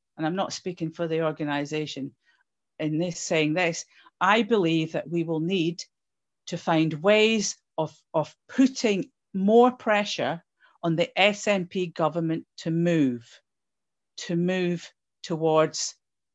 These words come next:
more pressure on the British state.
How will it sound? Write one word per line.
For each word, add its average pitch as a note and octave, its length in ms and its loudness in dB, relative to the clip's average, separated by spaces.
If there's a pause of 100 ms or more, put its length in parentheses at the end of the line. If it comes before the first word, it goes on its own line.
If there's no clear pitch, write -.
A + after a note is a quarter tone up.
(680)
more F#3+ 340 4
pressure F3 460 2
on D#3+ 80 0
the D#3+ 80 -2
British D3 340 -6
state. B2+ 480 -6